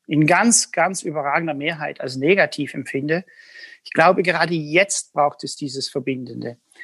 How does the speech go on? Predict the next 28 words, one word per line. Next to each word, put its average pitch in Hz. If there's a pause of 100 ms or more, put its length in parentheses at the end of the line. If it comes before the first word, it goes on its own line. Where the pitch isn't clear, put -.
(500)
Ich -
glaube, 185
gerade 165
jetzt 160
ist 180
es 165
wichtig, 160
dass -
wir 151 (540)
auf -
der 175
einen 208
Seite 180
ein 170
bisschen 185
antizyklisch 185
denken 180
und 160
handeln. 220 (600)
Und 156
ich -
nenne 214
das 214
auch 180
so 196
diese 180
vorsichtige 196
Empathie, 180